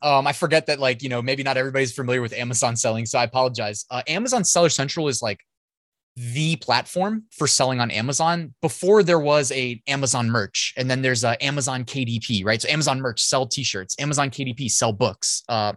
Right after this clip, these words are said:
I just had an interview before this, that's why I'm a little bit spacey, 'cause I was on one, and then before that, I was on another call, so it's been a long day, but, uh, A-, Amazon A C X, I learned about that today from somebody, you know? Super interesting. So many ways to make money with Amazon, but Seller Central is, like,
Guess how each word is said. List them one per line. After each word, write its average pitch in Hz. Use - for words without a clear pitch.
I 139
just 139
had 143
an 131
interview 127
before 123
this, 110
that's -
why 135
I'm 120
a 120
little 120
bit 113
spacey, 123
'cause 123
I 123
was 123
on 135
one, 131
and 156
then 156
before 147
that, 143
I -
was 143
on 131
another 131
call, 135
so 139
it's 131
been 143
a 139
long 127
day, 123
but, 127
uh, 104
A-, 151
Amazon 165
A 151
C 147
X, -
I 117
learned 147
about 123
that 139
today 107
from 101
somebody, 90
you 110
know? 113
Super 160
interesting. 117
So 175
many 180
ways 135
to 139
make 113
money 127
with 107
Amazon, 107
but 120
Seller 156
Central 143
is, 117
like, 104